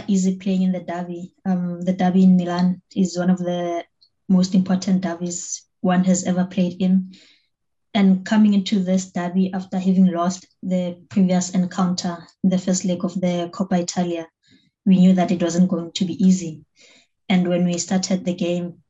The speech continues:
um, um, Inter scored first, so we had to regroup quickly, stay focused, and fight until the end. And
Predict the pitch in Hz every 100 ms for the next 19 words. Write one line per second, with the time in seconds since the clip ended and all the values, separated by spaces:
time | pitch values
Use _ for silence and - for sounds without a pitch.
0 | _ _ 196 170 170 165 - - _ _
1 | _ _ _ _ - - 185 180 185 196
2 | 185 190 - 185 180 - 185 185 - _
3 | - 175 190 185 175 - - 180 175 -
4 | 185 185 175 180 - 196 190 175 175 -
5 | - - 180 175 175 - 175 170 - 185
6 | 175 175 _ _ _ - 185 185 175 185
7 | 190 175 175 180 165 165 - - 175 170
8 | 170